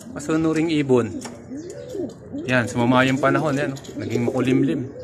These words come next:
Natakpan na ng ulap. Nawala na yung ganda ng, ano, kanina, ng weather.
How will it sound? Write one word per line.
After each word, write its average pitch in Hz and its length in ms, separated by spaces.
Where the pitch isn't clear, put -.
Natakpan 131 480
na 135 120
ng 143 120
ulap. 139 320
Nawala 123 420
na 135 140
yung 135 180
ganda 123 240
ng, 139 320
ano, 139 240
kanina, 143 400
ng 127 380
weather. 135 400